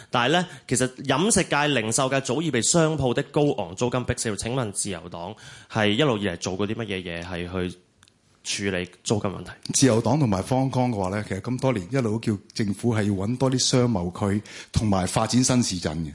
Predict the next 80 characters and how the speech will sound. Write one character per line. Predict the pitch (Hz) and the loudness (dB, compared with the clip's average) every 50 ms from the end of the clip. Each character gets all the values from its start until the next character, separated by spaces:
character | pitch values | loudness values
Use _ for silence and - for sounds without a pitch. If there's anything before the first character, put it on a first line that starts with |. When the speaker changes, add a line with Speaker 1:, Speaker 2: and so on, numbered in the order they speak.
| - | -6
Speaker 2:
但 | - 117 120 131 | -4 -2 -2 0
係 | 131 139 | 2 4
每 | 165 185 | 4 4
一 | 185 | 4
次 | 185 - - 131 120 117 117 117 117 | 2 2 2 4 4 4 4 2 0
我 | 120 117 | -2 -2
哋 | 120 123 147 160 | 0 2 2 2
要 | 156 | 2
求 | - 117 90 87 | 2 0 -2 -2
發 | - - 117 | -2 -4 -2
展 | - 120 127 | 0 0 0
新 | 127 131 131 127 | 2 2 0 2
市 | - 110 104 | 0 0 0
鎮 | 110 107 110 | 0 0 0
嘅 | 104 90 | 0 0
時 | - 101 | 0 -2
候， | 82 78 - - - - - - - | -2 -2 -8 -14 -20 -20 -20 -10 -4
其 | - 104 | -2 0
實 | 101 104 | 0 2
你 | 101 110 110 | 4 4 2
哋 | 104 | 4
泛 | - 107 98 | 2 0 0
民 | 98 92 85 | 0 0 0
嘅 | 104 98 | -2 -2
朋 | 90 85 80 | -2 -2 -4
友 | 82 80 87 92 - - - - | -2 -2 -4 -4 -6 -10 -16 -10
唔 | 113 117 117 | -8 -4 -2
係 | 107 107 | 0 2
用 | 110 113 110 104 | 2 2 2 2
環 | 95 82 90 98 | 0 0 0 2
保 | 90 110 | 4 4
嘅 | 123 127 120 | 4 4 4
理 | 98 95 104 | 2 2 0
由， | 104 82 78 76 82 - | 0 0 -2 -4 -8 -6
就 | - 110 | -6 -4
係 | 98 107 | -2 -2
話， | 104 92 | -2 -2
啊， | 104 113 117 107 | 0 2 2 4
有 | 107 104 117 117 | 4 6 4 6
養、 | 107 101 95 101 120 131 135 - - - - - - | 4 4 2 2 2 0 0 -4 -8 -16 -16 -6 -2
有 | 123 120 127 135 | 2 2 2 4
種 | 131 151 131 139 135 | 4 2 2 2 2
田、 | - - 101 90 101 | 0 -2 -6 -4 -2
有 | 113 113 123 | 0 2 2
剩 | 127 123 117 113 | 2 2 0 0
嘅 | 113 | 0
話， | 120 107 98 - - - - - - - | 0 -2 -2 -6 -10 -20 -20 -20 -8 -4
咁 | 160 165 202 - - - | -2 -2 -2 -2 -6 -2
點 | - 127 147 | 0 2 4
樣 | 175 170 156 151 | 4 4 4 4
可 | 156 160 | 4 4
以 | 151 | 4
發 | 143 160 175 | 4 4 2
展 | 175 156 - 131 139 - | 2 2 2 2 2 2
到 | 123 113 | 2 2
呢？ | |
Speaker 1:
我 | - 143 | 2 4
諗 | 165 175 175 | 2 2 2
你 | 170 - 110 135 - | -2 -4 -2 -2 0
指 | - 143 | 0 0
緊 | 127 151 165 160 | 0 0 0 -2
民 | 120 101 | -2 -2
主 | 98 131 | -2 0
黨 | 147 135 131 | 0 0 0
邊 | - 151 151 147 | 0 0 0 2
一 | 147 143 143 - - - - | 0 0 -2 -6 -18 -8 -2
樣 | 113 101 95 95 98 | 0 0 0 0 0
嘅 | 107 104 | -2 -2
議 | 92 98 104 | -2 -2 -4
案、 | 101 101 | -4 -4
邊 | 127 131 131 | -2 -2 -2
一 | 117 | -2
樣 | 107 90 | -2 -4
嘅 | 95 | -4
政 | 95 98 95 98 | -8 -8 -8 -6
策， | 95 98 98 | -6 -6 -6
可 | 107 | -6
唔 | 110 | -4
可 | 117 117 | -2 -2
以 | 107 | -2